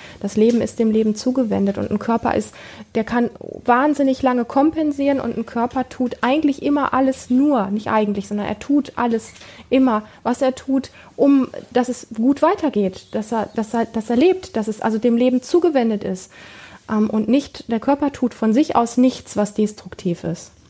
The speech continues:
Also was quasi in Richtung Tod oder Zerstörung geht.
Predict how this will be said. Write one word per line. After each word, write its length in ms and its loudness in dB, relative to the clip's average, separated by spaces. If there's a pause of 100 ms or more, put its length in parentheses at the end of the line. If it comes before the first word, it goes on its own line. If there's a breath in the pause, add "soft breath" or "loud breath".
(160)
Also 220 0
was 240 -2 (160)
quasi 320 0
in 80 2
Richtung 400 -4
Tod 260 4
oder 160 0
Zerstörung 600 0
geht. 220 -6